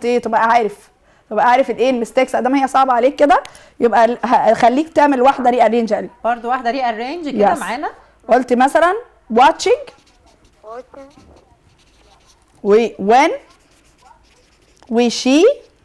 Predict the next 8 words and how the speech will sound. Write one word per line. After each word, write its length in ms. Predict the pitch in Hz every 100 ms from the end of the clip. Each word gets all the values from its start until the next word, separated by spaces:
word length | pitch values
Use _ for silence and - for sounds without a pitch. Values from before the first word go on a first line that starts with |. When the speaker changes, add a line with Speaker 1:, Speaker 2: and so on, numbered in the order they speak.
| _ _ _ _ _ _ _ _ _ - -
Speaker 1:
و، 300 | 226 262 254 - -
آه، 320 | 214 214 208
مثلا 760 | 208 247 269 254 233 233 220 214
camel. 400 | - 269 330 440 508 - _ _ _ _ _ _ - _ _ _ - _ _ _ _ _ _ _ _
و 320 | 214 254 247
walked. 600 | 202 208 247 330 - - - _ _ _ - _ _ - _ _ _ _ _ 269 _ _ _ _ _ _ _ _ _ -
و 200 | 226 254
by. 320 | 233 240 202